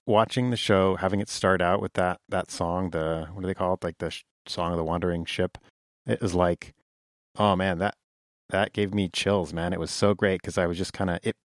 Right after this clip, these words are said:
it put me in the mindset of, like, I'm out here in space, and then, like, this forced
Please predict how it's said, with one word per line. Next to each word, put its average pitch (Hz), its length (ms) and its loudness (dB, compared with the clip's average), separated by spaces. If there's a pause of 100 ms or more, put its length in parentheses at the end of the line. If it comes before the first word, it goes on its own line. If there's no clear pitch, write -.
(560)
it - 220 -6
put 110 180 -2
me 101 200 0
in 98 420 0
the 87 360 2 (560)
mindset 90 460 2
of, 85 140 2
like, 82 360 -2 (440)
I'm 98 120 2
out 101 180 4
here 104 160 6
in 107 100 2
space, - 640 0 (580)
and 90 200 -2
then, 92 160 0
like, 87 220 0
this - 320 -4 (440)
forced - 720 0